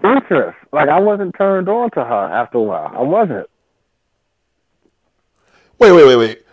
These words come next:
Speaker 2: Did she wanna have sex?
Speaker 1: Yeah.
Speaker 2: Okay, so clearly it wasn't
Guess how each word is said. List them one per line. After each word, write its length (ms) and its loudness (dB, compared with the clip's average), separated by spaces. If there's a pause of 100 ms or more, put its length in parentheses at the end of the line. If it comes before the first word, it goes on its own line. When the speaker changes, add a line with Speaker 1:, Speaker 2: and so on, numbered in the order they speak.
(220)
Speaker 2:
Did 140 -4
she 240 -2
wanna 240 -2
have 200 0
sex? 540 -8 (1040)
Speaker 1:
Yeah. 340 0 (3500)
Speaker 2:
Okay, 280 -2
so 200 -2
clearly 440 2
it 120 2
wasn't 480 2